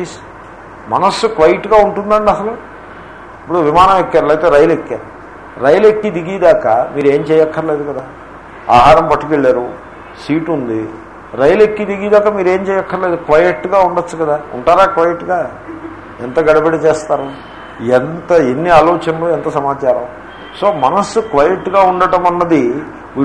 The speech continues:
don't know that. తప్పు కాదు, we don't know that తప్పు కాదు. But అదొక important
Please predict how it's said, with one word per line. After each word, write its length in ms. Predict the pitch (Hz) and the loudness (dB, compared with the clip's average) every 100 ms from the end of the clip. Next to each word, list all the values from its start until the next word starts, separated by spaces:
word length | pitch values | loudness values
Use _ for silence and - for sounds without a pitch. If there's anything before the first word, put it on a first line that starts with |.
| 143 | 4
don't 180 | 165 156 | 2 2
know 100 | 131 | -2
that. 160 | 104 - - - - - - - - - - - - - - - - - | -4 -8 -18 -20 -20 -20 -20 -20 -20 -20 -20 -20 -20 -20 -20 -20 -20 -4
తప్పు 240 | 147 - 220 | -2 -2 2
కాదు, 220 | 220 156 - - - - - - - - 104 | 4 4 0 -10 -18 -20 -20 -20 -20 -20 -14
we 40 | 104 | -8
don't 140 | 120 156 | -4 2
know 100 | 156 190 | 4 6
that 120 | 208 175 | 4 2
తప్పు 160 | 165 170 | 0 2
కాదు. 160 | 135 - - - - - - 127 | 2 2 -8 -18 -20 -20 -14 2
But 140 | 202 - - | 4 4 4
అదొక 280 | 160 190 185 180 | 4 4 4 4
important 560 | 156 151 180 208 220 214 | 4 2 4 4 0 -4